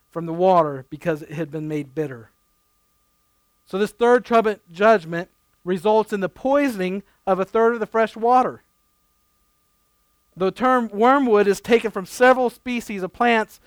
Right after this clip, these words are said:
found in the Palestine region that would have been a, a bitter tasting, and it was a term used for divine punishment. Jeremiah nine fifteen s-,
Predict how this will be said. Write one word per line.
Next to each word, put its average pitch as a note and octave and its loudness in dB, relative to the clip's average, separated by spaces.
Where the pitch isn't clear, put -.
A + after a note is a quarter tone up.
found A#3 4
in A#3 -2
the G#3+ -2
Palestine A#3 2
region F#3 -4
that F#3+ -4
would G3+ 2
have G3 -2
been G3 -2
a, F#3+ 2
a - 2
bitter A3 2
tasting, F#3+ -2
and G#3 2
it G#3 0
was G#3 0
a G3+ -4
term B3 -2
used G#3+ -8
for F#3 -10
divine G3 0
punishment. G#3+ -6
Jeremiah G#3 2
nine G3+ 2
fifteen A3+ -6
s-, - -12